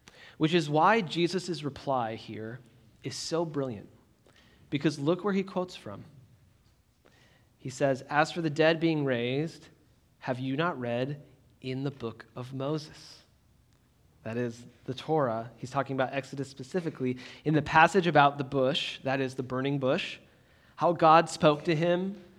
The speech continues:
saying, "I am the God of Abraham and the God of Isaac and the God of Jacob." Present tense, "I am their God." He is not the God of the dead, but of the living. In using this quote, Jesus is doing two things. First, he is saying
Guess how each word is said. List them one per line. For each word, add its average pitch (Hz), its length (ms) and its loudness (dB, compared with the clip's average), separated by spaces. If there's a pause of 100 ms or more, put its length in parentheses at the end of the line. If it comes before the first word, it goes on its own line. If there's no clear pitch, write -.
(180)
saying, 151 720 0
"I 151 200 12
am 170 560 4
the 165 100 2
God 160 300 6
of 151 100 0
Abraham 160 500 0
and 151 140 -4
the 147 40 0
God 151 220 4
of 147 80 -2
Isaac 151 400 0
and 151 80 -6
the 147 40 -4
God 147 200 0
of 147 100 -6
Jacob." 151 380 -4
Present 165 340 -2
tense, 175 340 -2
"I 156 140 6
am 170 440 2 (440)
their 175 140 6
God." 175 400 4 (720)
He 147 220 -2
is 139 120 0
not 165 320 8
the 160 60 -2
God 135 240 2
of 127 100 -6
the 127 80 -4
dead, 123 360 -4 (160)
but 131 200 -4
of 131 220 -6
the 123 100 -6
living. 117 480 -4 (1700)
In 160 160 0
using 226 320 2
this 180 140 2
quote, 185 340 2
Jesus 196 420 -2
is 147 160 -10
doing 151 380 -2 (340)
two 196 160 0
things. 151 400 0
First, 196 460 2
he 190 160 -2
is 165 120 0
saying 156 400 0